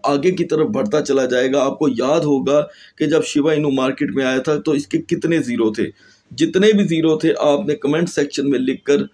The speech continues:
बताना है ताकि लोगों को पता चल सके कि अगर आज Shiba Inu आपको फ़ोर ज़ीरो में available है तो उसकी क्या reason है। कल को वो, इससे पहले वो आठ ज़ीरो में भी था, सात में भी था, आज आपको चार ज़ीरो में देखने को मिल रहा है। तो obviously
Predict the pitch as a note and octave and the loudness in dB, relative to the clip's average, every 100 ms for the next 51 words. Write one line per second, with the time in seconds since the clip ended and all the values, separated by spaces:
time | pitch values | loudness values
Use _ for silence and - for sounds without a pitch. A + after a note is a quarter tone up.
0 | _ _ - C3 C3+ C#3 E3 F3 E3 D#3+ | _ _ -4 -2 0 0 0 0 0 -2
1 | - C#3 D#3+ B2 B2 C3+ F3+ F#3+ D#3+ D#3 | -2 0 0 2 2 2 0 0 2 0
2 | D3+ C3+ C3 C#3+ D3+ C#3+ D3 C#3 C3 D3 | 0 0 0 -2 -2 0 0 2 2 0
3 | - D3 C#3+ C#3+ C#3+ D3 D3 - _ _ | 0 -2 2 2 2 0 -2 -10 _ _
4 | C#3 D#3 E3 - - F3 E3+ E3 D#3 D3 | -4 -2 -2 -4 0 2 2 2 2 2
5 | D3 C#3+ C3+ C3 C3+ C3+ C#3+ D3 C#3 - | 0 2 2 2 2 2 0 0 -2 -2
6 | D#3 - D#3 D3+ C3+ C3 C#3 C3 C3+ B2+ | -6 0 2 4 2 2 0 -2 -2 -2
7 | C3+ C#3 C#3 E3+ - _ _ _ E3+ E3+ | 0 0 2 0 -4 _ _ _ -4 0
8 | G3+ - D3+ D#3 D3+ - C#3 D#3+ D3+ E3 | -2 2 2 2 0 0 2 2 2 2
9 | D#3+ D#3+ D3 D#3 D3+ D3+ D3 - _ - | 2 2 0 -2 0 0 0 -8 _ -18
10 | - C#3+ D#3 D#3+ D3+ D3 C#3+ D3 - B2+ | -2 0 0 0 0 0 2 0 0 -2
11 | C#3 C#3 C3 D3 - D3 D3+ C3+ C#3 C#3 | 0 0 0 -4 0 2 2 2 2 2
12 | B2+ B2+ B2 A#2 B2+ B2 B2 B2 A#2 - | 0 -2 -2 -4 -2 -2 0 0 -2 -6
13 | _ - F3+ F#3 F#3+ F3 F3+ | _ -2 0 2 0 0 -2